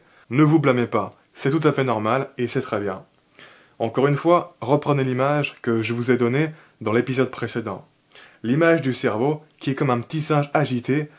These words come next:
qui ne tient pas en place et qui veut sans cesse aller partout pour voir ce qui se passe. Le petit singe, vous allez lui dire de ne pas bouger. Et des pensées qui vont entrer et passer dans votre monde intérieur et qui vont attirer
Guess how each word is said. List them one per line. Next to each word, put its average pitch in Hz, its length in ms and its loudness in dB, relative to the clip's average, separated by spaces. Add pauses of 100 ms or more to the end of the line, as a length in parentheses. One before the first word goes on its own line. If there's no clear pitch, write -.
(140)
qui 139 120 -2
ne 127 80 0
tient 107 180 -4
pas 135 120 -2
en 110 120 -2
place 139 480 -2 (220)
et 123 160 0
qui 123 140 -4
veut 123 140 -2
sans 147 140 -2
cesse 147 160 -6
aller 123 140 0
partout 147 420 -4 (220)
pour 117 100 0
voir 113 180 0
ce 117 120 -6
qui 110 120 -8
se - 80 -12
passe. - 340 -10 (840)
Le 123 160 0
petit 143 160 -8
singe, 180 420 0 (200)
vous 165 240 2
allez 175 100 4
lui 156 140 2
dire 151 320 2
de 123 80 2
ne 120 80 0
pas 123 120 0
bouger. 110 400 -6 (720)
Et 143 120 6
des 202 120 4
pensées 170 340 2
qui 135 140 -2
vont 117 220 2
entrer 156 380 -4
et 113 80 -4
passer 147 480 -2 (240)
dans 107 140 -4
votre 110 220 -4
monde 127 120 2
intérieur 123 600 -2 (160)
et 123 80 -2
qui 135 140 -4
vont 139 180 2
attirer 147 460 0